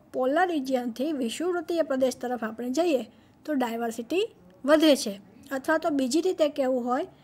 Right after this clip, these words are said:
તો વિષુવવૃત્તથી પોલર રિજિયન તરફ આપણે જઈએ તો ડાયવર્સિટીમાં ઘટાડો થાય છે, એટલે કે વિવિધતામાં ઘટાડો થાય છે. અહીંયા એક તમને ઉદાહરણ આપ્યું છે સેવન્ટી વન ડિગ્રી નોર્થ,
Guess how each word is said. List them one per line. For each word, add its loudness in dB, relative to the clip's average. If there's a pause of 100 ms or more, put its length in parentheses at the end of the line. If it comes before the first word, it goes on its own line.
(240)
તો 6
વિષુવવૃત્તથી 2 (460)
પોલર 6
રિજિયન 2
તરફ 0
આપણે -2
જઈએ 2 (400)
તો 0
ડાયવર્સિટીમાં -4 (260)
ઘટાડો -6
થાય -6
છે, -4
એટલે -2
કે -6
વિવિધતામાં -2
ઘટાડો -4
થાય -4
છે. 0
અહીંયા -2
એક -4
તમને 0
ઉદાહરણ -2
આપ્યું -8
છે 0 (1200)
સેવન્ટી -2 (320)
વન 6
ડિગ્રી 2
નોર્થ, 6